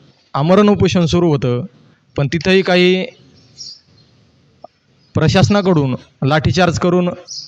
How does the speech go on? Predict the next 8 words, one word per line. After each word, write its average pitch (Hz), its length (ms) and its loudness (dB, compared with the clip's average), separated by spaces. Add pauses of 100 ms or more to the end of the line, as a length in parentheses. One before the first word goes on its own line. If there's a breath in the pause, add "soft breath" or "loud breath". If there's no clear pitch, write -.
(220)
हे 143 60 -2
आंदोलन 165 420 0
बंद 185 200 2
पाडण्याचा 185 420 0
प्रयत्न 151 500 0
त्या - 240 -4
ठिकाणी 156 320 -2
केला. 127 360 -2